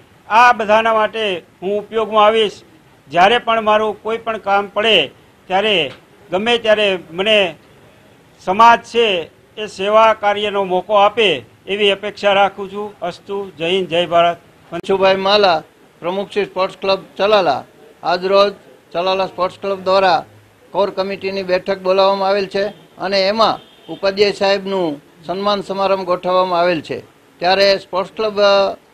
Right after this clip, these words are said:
Speaker 2: ક્લબ વિશે વાત કરતાં જણાવું છું કે સ્પોર્ટ્સ ક્લબ, અ, ઓગણીસો ને ચોર્યાસીમાં અમોને બે પાંચ વ્યક્તિઓને વિચાર આવ્યો કે ચલાલામાં, અ, રમતગમત, સાંસ્કૃતિક અને માનવ કલ્યાણની પ્રવૃત્તિ દ્વારા યુવાનોને કાયમી પ્રેરણા મળતી રહે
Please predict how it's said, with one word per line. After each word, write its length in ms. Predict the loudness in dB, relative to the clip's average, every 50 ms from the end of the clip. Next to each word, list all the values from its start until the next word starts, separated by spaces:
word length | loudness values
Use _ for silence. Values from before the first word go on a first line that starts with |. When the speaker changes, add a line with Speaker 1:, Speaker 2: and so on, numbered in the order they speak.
| _ _ _ _ -20 -20 -18 -18 -14 -8 -2
Speaker 2:
ક્લબ 220 | 0 0 0 0
વિશે 340 | -2 -4 -2 0 2 2 2
વાત 300 | 2 2 0 0 0 -4
કરતાં 280 | -6 -4 -2 -2 -2
જણાવું 380 | -2 -2 0 0 0 0 -2 -2
છું 240 | -2 -2 -4 -4 -2
કે 260 | -2 0 0 0 -2 -4 _ _ _ _ _ _ _
સ્પોર્ટ્સ 260 | -4 -4 -4 -4 -4 -2
ક્લબ, 340 | 2 4 4 4 4 4 4
અ, 300 | 4 6 6 4 0 -2 _ _ _ _ _ -12
ઓગણીસો 420 | -10 -8 -6 -6 -6 -6 -6 -6
ને 140 | -6 -6 -6
ચોર્યાસીમાં 880 | -6 -4 -2 0 0 2 2 0 0 -2 -4 -2 0 -2 -2 -2 -4 -10 _ _ _ _ _ -10 -8
અમોને 500 | -4 -2 -2 -2 0 2 2 2 2 2
બે 160 | 0 -2 -4
પાંચ 300 | -2 -2 -4 -4 -4 -2
વ્યક્તિઓને 880 | -2 -2 -2 -4 _ -4 -2 0 0 0 0 0 0 2 0 0 -4 -8 _ _ _ _ _ _ -10
વિચાર 360 | -8 -6 -2 0 2 4 4
આવ્યો 220 | 4 4 4 2 0
કે 180 | -2 -4 -8
ચલાલામાં, 760 | -8 -6 -4 -2 0 0 2 0 0 0 0 -2 -2 -2 -4
અ, 800 | -8 -12 _ _ _ _ _ _ _ _ -16 -10 -8 -6 -4 -2
રમતગમત, 560 | -2 -2 0 -2 -2 0 0 0 0 0 -2
સાંસ્કૃતિક 680 | -2 -2 -2 -4 -6 -6 -6 -6 -4 0 0 0 0 -2 -4 -20 -20 -14 -10
અને 160 | -6 -4 -4
માનવ 320 | -2 0 0 0 0 -2
કલ્યાણની 380 | -2 -2 0 0 0 0 0 -2
પ્રવૃત્તિ 520 | -4 -4 -2 0 0 0 0 0 -2 -2
દ્વારા 280 | 0 0 0 2 2 2
યુવાનોને 560 | 2 2 2 2 0 0 -2 -2 -4 -4 -6
કાયમી 380 | -4 -4 -4 -2 -2 -4 -6 -10
પ્રેરણા 420 | -8 -4 -4 -4 -2 -2 -2 0
મળતી 320 | 0 0 -2 -2 -2 -4 -4
રહે 200 | -2 -4 -4